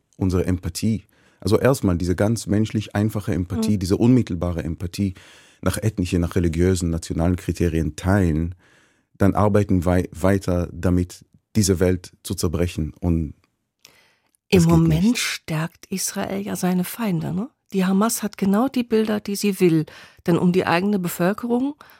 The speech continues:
Speaker 2: hat sie sich nie groß gekümmert. Und jetzt hat sie die Bilder, ein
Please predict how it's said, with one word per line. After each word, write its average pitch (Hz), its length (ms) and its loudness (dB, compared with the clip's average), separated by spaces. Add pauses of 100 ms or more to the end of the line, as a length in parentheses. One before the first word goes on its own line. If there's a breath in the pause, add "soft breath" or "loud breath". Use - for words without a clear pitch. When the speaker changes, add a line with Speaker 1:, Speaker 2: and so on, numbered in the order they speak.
(200 loud breath)
Speaker 2:
hat 202 180 -2
sie 190 100 -6
sich 185 200 -4
nie 190 120 4
groß 185 300 -4
gekümmert. 233 560 -4
Und 190 160 -2
jetzt 202 180 -6
hat 208 140 -8
sie 208 120 -2
die 190 140 0
Bilder, 226 500 2 (640 loud breath)
ein 180 480 0